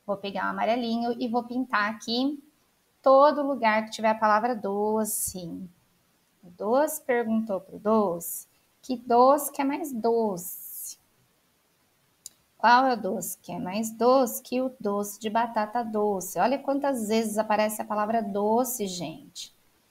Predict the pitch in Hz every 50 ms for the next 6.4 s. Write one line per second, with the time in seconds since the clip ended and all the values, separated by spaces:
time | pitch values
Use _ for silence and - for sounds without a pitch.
0 | _ _ _ _ _ - 254 254 262 269 269 269 277 269 269 - - 254 262 269
1 | 285 262 240 196 202 202 208 214 220 208 220 226 220 - - - 247 262 262 262
2 | 226 214 190 175 175 180 - - 233 240 233 202 190 180 - - - 254 262 247
3 | 233 233 233 254 262 262 240 185 - 160 170 - _ _ _ _ _ _ _ _
4 | _ _ - 220 214 233 226 240 277 285 302 320 330 330 349 330 - _ _ _
5 | _ _ _ 214 202 208 208 214 220 220 285 330 339 320 254 202 170 135 127 -
6 | - - - - - - -